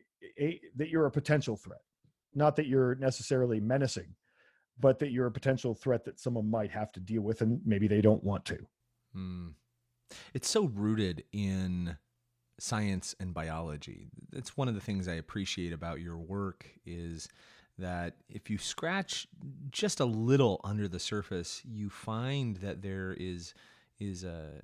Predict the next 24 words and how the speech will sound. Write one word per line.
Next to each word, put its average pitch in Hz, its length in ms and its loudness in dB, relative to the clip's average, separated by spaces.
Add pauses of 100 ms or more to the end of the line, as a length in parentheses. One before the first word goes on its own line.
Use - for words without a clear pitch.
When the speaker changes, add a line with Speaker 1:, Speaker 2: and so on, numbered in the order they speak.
Speaker 2:
a, 73 380 -10
a - 20 -10
heavyweight 127 760 0
<laughs> - 100 -4
academic 95 540 -6
champion 92 600 -6 (340)
right 127 260 0
under 104 180 -2
there. 82 180 -4
You're 95 220 -6
so 151 640 -2 (140)
grounded 101 540 -2
in - 260 -10
anthropological 101 1040 -4
and 82 160 -10
biological 87 840 -8
research. 98 480 -10
I, - 600 -14
I, 180 160 -4
I 160 80 2
find 214 260 0
it, - 200 2 (220)
uh, - 60 -14 (240)
impossible 117 920 -2